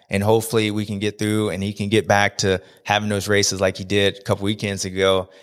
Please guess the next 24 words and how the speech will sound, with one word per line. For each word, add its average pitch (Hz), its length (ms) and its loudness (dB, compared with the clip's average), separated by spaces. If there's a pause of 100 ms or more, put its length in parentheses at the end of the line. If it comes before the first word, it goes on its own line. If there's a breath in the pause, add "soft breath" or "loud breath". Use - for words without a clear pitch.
(160 soft breath)
And 92 500 -2
I 90 120 -2
guess 98 220 0
for 101 160 2
us 101 200 2
as 90 120 -6
fans, 110 420 0 (200 loud breath)
we'll 117 240 2
see. 107 560 0
When 95 140 -8
we 117 80 0
get 131 160 2
to 107 40 -10
Daytona, 120 640 -2 (1400 soft breath)
that'll 107 220 2
be 117 80 0
the 113 120 -2
story. 101 800 -2 (100)
Like, 95 340 -2
this 123 280 2
was 123 200 0
a 131 60 2
race 117 420 0 (320 soft breath)
that, 104 460 2